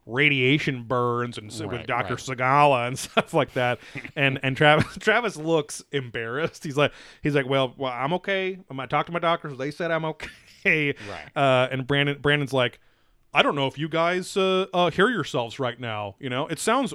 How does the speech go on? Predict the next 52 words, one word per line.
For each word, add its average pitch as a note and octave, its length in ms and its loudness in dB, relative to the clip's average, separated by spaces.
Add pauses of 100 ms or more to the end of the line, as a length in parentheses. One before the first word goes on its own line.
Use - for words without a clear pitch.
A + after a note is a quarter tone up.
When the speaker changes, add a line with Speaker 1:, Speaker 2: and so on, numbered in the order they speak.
(100)
Speaker 1:
serious D3+ 500 0
as F#3+ 120 -10
hell A3+ 220 0
to D#3+ 120 -4
me." E3+ 180 -4
And B2 80 -4
it's A2 80 -12
the B2 60 -12
first B2 240 -8
Speaker 2:
Right, B2+ 40 -8
Speaker 1:
time A#2+ 60 -8
we've A#2 80 -8
Speaker 2:
right. B2 140 -10
Speaker 1:
heard A2 100 -10
Brandon A#2+ 380 -6
Speaker 2:
Yeah, G#2 80 -10
swear F#2 400 -16
it F2 40 -8
Speaker 1:
curse C3+ 220 2
Speaker 2:
up. - 60 -4
Speaker 1:
at A#2 80 -2
all. A#2+ 440 0 (400)
Uh, A#2 320 -2
I - 20 -10
forgot A#2 300 -6
I - 20 -4
wrote A2 220 -6
this. D3 240 -4 (120)
Uh, A2 200 -8
Travis B2 360 -2
looks A2+ 200 -8
cucked - 480 -10 (140)
<laughs> - 120 -20
Speaker 2:
Right. E2+ 240 -4 (100)
Speaker 1:
'cause D3 120 -10
he C#3+ 60 -4
kinda, C#3+ 260 0
like, C#3 240 -6
Speaker 2:
<laughs> - 40 -20
Speaker 1:
he's F3 160 -4
all, F3+ 220 6
again, D3+ 240 0
all C3 160 -2
sunburnt. C#3 640 -4
His B2 100 -12
eyes A#2 320 -6
look B2 160 -6
all A#2+ 140 0
watery A2+ 400 -2
<laughs> - 60 0
and - 80 -4
stuff - 200 -10